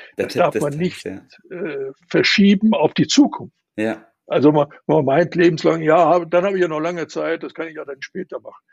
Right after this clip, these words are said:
Speaker 2: Nee, lebenslanges Lernen bedeutet vor allen Dingen heute,
Speaker 1: Jetzt
Speaker 2: täglich,
Speaker 1: zu lernen, ja.
Speaker 2: jetzt zu lernen und sich weiterzuentwickeln, das einzubringen, das, äh,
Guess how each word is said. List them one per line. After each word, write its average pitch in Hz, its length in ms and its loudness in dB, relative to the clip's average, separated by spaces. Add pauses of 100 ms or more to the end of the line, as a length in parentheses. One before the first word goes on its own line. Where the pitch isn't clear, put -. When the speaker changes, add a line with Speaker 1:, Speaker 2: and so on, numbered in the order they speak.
(180)
Speaker 2:
Nee, 170 260 2
lebenslanges 170 640 0
Lernen 165 320 -2
bedeutet 160 480 -6
vor 143 140 -2
allen 160 320 -2
Dingen 151 400 -10 (320)
heute, 185 420 2 (480)
Speaker 1:
Jetzt - 240 2
Speaker 2:
täglich, - 160 -8
Speaker 1:
zu 98 80 -8
lernen, 90 320 -8
ja. 87 220 -10 (360)
Speaker 2:
jetzt 156 640 -2 (180)
zu - 180 -2
lernen 165 760 0 (800)
und - 180 -10
sich - 160 -6
weiterzuentwickeln, 156 1120 -2
das 156 200 -4
einzubringen, 156 840 -4
das, - 440 -8
äh, 143 460 -6